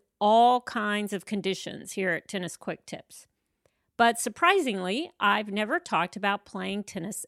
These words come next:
at night, even though I'm sure a lot of you play in the evening frequently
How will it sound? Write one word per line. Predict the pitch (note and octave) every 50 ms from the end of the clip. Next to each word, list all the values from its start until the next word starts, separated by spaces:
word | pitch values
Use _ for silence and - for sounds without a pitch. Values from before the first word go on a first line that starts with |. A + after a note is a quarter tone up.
| _
at | - G#3+ G#3 - -
night, | A3 A3 A#3+ D4+ - D#4+ F#3+ - - - - - - - _ _ _ _ _ _ _ _ _ -
even | D3 D#3+ C#4+ D#4 D#4 D4
though | C4 A#3 A3 A3 A3 A3 A3+ G#3 -
I'm | - G3+ G3+
sure | F#3 - - G3+ F#3+
a | F3
lot | D#3+ E3+ F3 G#3
of | B3+ B3+
you | C4 C4+
play | B3+ - - A3+ G3+ G3+ G#3
in | G#3 G#3+
the | G#3+ - -
evening | G3 F#3+ F#3 F3+ F#3 F3+ F3+
frequently | F3+ - - - D#4+ D#4+ - A3 E3+ - - F3+ F#3 F#3 G3+ A3+